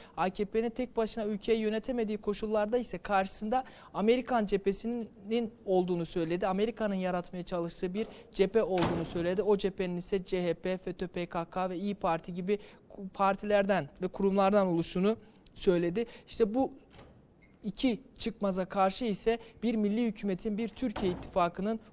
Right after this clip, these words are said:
kurulması gerektiğini söyledi. Yine Vatan Partisi lideri Doğu Perinçek konuşmasında. Perinçek konuşmasını bu şekilde de özetleyebiliriz aslında kurultayda yaptığı bu değerli konuşmayı. Kurultay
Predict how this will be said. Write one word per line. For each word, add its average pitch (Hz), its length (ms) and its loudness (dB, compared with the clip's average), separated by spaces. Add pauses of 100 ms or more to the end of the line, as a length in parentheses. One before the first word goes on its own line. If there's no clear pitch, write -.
kurulması 196 540 0
gerektiğini 202 580 6
söyledi. 196 560 6 (240)
Yine 190 240 6
Vatan 185 280 4
Partisi 180 340 2
lideri 185 280 2
Doğu 180 140 6
Perinçek 180 440 0
konuşmasında. 180 720 -2 (280)
Perinçek 208 460 4
konuşmasını 196 640 -2
bu 208 60 -2
şekilde 175 380 -6
de 202 120 0 (220)
özetleyebiliriz 196 840 2
aslında 180 380 -2
kurultayda 170 540 -4
yaptığı 190 440 -2
bu 185 180 -4 (640)
değerli 175 280 0
konuşmayı. 180 560 -4 (340)
Kurultay 247 460 4